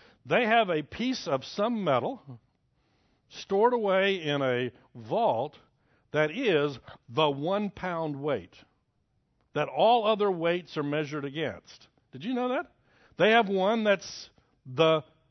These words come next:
gram. They have one that, they have the weights. And the metric ones, every so often, are taken to Europe and compared with theirs to make sure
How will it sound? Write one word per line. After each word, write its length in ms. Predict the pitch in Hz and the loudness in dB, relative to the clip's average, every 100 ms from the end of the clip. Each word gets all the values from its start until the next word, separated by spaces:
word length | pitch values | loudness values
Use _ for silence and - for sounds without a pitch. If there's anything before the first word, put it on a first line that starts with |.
| _ _ 131 | _ _ -4
gram. 640 | 151 208 175 113 87 87 _ _ | 0 2 2 -2 -6 -14 _ _
They 140 | 165 202 | 0 2
have 200 | 202 170 | 2 2
one 320 | 175 196 185 | 0 0 0
that, 180 | 175 - 127 | -4 -8 -2
they 180 | 190 | -2
have 500 | 175 170 277 269 233 190 | 0 -2 2 2 2 -4
the 260 | 131 131 180 | -6 0 0
weights. 680 | 165 277 143 95 - - - _ _ _ - | 0 -2 -2 -6 -16 -18 -20 _ _ _ -6
And 160 | 190 | -2
the 60 | 185 | -2
metric 540 | 175 240 370 349 202 | 0 0 0 -6 -8
ones, 420 | 151 131 143 202 - - - | -2 0 0 -4 -10 -20 -2
every 300 | 233 214 214 | 0 0 -6
so 260 | - 196 | -2 0
often, 420 | 170 160 170 220 208 - | 4 4 4 -4 -6 -8
are 120 | 156 170 | -4 -2
taken 380 | 202 190 185 | -2 -2 -2
to 80 | 156 | -4
Europe 440 | 160 294 320 190 180 | -4 0 2 2 0
and 140 | 190 | -4
compared 540 | 180 175 190 214 208 160 | -4 -6 -6 -2 -2 -2
with 240 | 156 135 | -6 -2
theirs 520 | 208 370 185 151 170 - | 0 2 2 2 -2 -4
to 100 | 185 | -2
make 320 | 185 254 196 | 0 -2 -4
sure 640 | - 370 254 131 139 156 | -4 0 2 4 2 0